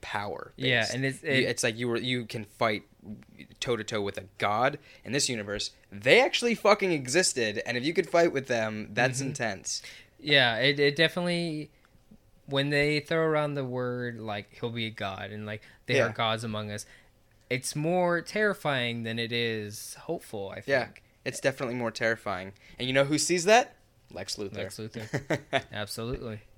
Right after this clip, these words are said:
Speaker 2: And Batman, for a
Speaker 1: Oh,
Speaker 2: bit.
Speaker 1: yeah, of course.
Speaker 2: 'Cause, you know, he's considered, I guess they would, con-, well, I guess he would be, like, the monster when you, like, gods and monsters, like,
Speaker 1: Yes.
Speaker 2: 'cause he's kind of a
Speaker 1: Yes. If you
Speaker 2: weirdo.
Speaker 1: consider the, the trilogy just, uh, or the,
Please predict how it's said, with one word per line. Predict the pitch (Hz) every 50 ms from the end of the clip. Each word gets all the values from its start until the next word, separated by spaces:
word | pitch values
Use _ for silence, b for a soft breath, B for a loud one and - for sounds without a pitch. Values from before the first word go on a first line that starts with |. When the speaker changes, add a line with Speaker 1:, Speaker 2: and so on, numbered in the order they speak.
| - _ - - B B B B B B B
Speaker 2:
And | - - 208 151
Batman, | 135 110 107 101 107 113 120 143 151 - - -
for | - 156 131
a | 131
Speaker 1:
Oh, | 127
Speaker 2:
bit. | 123 113 110
Speaker 1:
yeah, | 117 110 107 98
of | 101 -
course. | - - 101 95 - - - -
Speaker 2:
'Cause, | - 143 135 131 123 - - -
you | 165 165
know, | 156 135 131 135
he's | 135 127 156 180 190 202 -
considered, | - - 208 202 - - 202 185 185 185 180 175 165 - b b b b b b b
I | 123 139
guess | 151 165 160 -
they | 156
would, | 147 147 135
con-, | - - 139 135 - - -
well, | 135 135 139 143 139 139 - - - _ _ _ -
I | 135
guess | 160 185 190
he | - 214
would | 202 175 139
be, | 151 151
like, | 147 135 127 - -
the | 117
monster | 104 101 104 104 110 113 - - - 117 110
when | 110 110
you, | 110 107 110 107 - _ _ _ - - -
like, | 120 104 104 - - _ _ _ _ _ -
gods | - 117 113 117 117 120
and | 120 117
monsters, | 117 113 120 120 - - - 131 127 120
like, | 123 120 120 b b b b b b
Speaker 1:
Yes. | - 139 - -
Speaker 2:
'cause | 185 170
he's | 220 220 -
kind | - 151 120
of | 110
a | 104 101 98 - _ _ - - - -
Speaker 1:
Yes. | 151 139 98 - - - - - - _ _ _ - 131
If | 113 135 143 -
you | 151
Speaker 2:
weirdo. | - -
Speaker 1:
consider | - 160 156 - 175 165 160
the, | 151 127 127 -
the | - 127 131
trilogy | - - 147 131 139 143 131 143 143
just, | 139 127 131 120 117 - - - -
uh, | - - -
or | 120 120 110
the, | 101